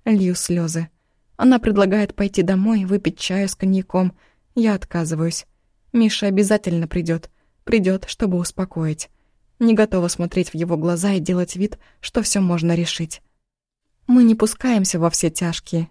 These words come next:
не напиваемся, не идем знакомиться с парнями, чтобы отвлечься. Хотя такие мысли и приходят в наши головы.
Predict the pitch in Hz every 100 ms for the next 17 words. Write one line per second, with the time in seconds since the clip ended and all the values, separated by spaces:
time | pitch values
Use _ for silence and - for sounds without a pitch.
0 | - 226 208 175 175 185 214 196 - 190
1 | - - _ 233 214 202 226 196 180 185
2 | 170 - 165 - 170 180 208 190 - 180
3 | 175 - 185 175 - 170 - _ _ _
4 | - 269 285 254 214 208 202 214 - 190
5 | 190 190 214 190 160 151 165 165 156 170
6 | 165 160